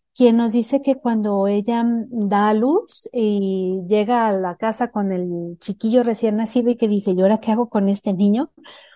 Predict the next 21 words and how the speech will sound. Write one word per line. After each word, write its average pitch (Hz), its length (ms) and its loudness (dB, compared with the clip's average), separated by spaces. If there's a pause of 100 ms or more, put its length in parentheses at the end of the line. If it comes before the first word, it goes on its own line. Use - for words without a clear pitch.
(260)
y 214 100 -2
que 208 120 2
te 208 100 -4
sientes 208 320 -4
absolutamente 208 680 -2
sola 220 220 4
y 220 60 6
no 196 140 6
sabes, 202 260 4
no 208 100 6
le 208 100 4
entiendes 208 440 0
al 170 120 -4
niño 233 280 2
porque 214 180 -4
todavía 175 400 -4
no 190 640 -6
construyen 190 520 2
un 180 80 0
lenguaje 180 360 -2
juntos, 226 560 0